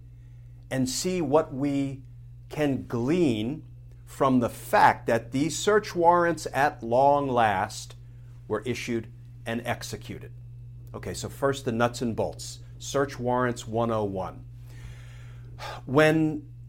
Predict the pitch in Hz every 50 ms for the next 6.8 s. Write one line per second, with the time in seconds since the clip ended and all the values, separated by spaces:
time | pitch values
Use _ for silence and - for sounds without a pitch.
0 | - - - 131 139 151 151 165 180 190 - - - 175 139 117 98 92 95 101
1 | 110 120 107 107 - - - 120 120 117 143 120 104 - - 135 127 127 123 -
2 | - 87 92 - - - - - - - - - - - - - - - 135 131
3 | - - 170 170 185 196 202 190 190 - - 160 147 143 139 135 135 - - -
4 | 117 - 117 131 131 120 117 117 - - 123 117 - - - 101 87 82 76 69
5 | - - - - - - - - - - - 117 104 - - 131 120 117 113 104
6 | 110 104 104 95 - - - - - 123 113 101 92 82 76